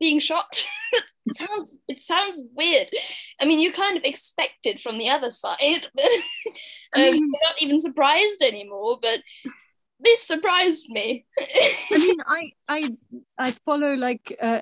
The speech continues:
Speaker 2: I think C N N and B B C News on Twitter or something, and B B C News almost never says anything, like, there's no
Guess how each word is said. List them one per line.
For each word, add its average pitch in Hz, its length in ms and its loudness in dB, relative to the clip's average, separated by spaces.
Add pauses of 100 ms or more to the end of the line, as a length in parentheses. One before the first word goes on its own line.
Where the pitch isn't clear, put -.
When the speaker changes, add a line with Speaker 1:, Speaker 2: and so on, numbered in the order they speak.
Speaker 2:
I 226 60 -6
think 285 240 -2
C - 280 -2
N 240 220 -2
N 233 480 0
and 220 340 -2
B 220 140 -6
B 208 160 -6
C 214 320 -2
News 202 520 0
on 196 220 -4
Twitter 208 420 0
or 175 120 -4
something, 175 520 -6 (560)
and 240 300 2 (1120)
B 294 120 6
B 339 120 0
C 330 220 0
News 302 420 2 (520)
almost 359 560 0
never 208 340 -4
says 240 400 -2
anything, 269 480 0
like, 240 300 0
there's 233 240 -2
no 226 280 0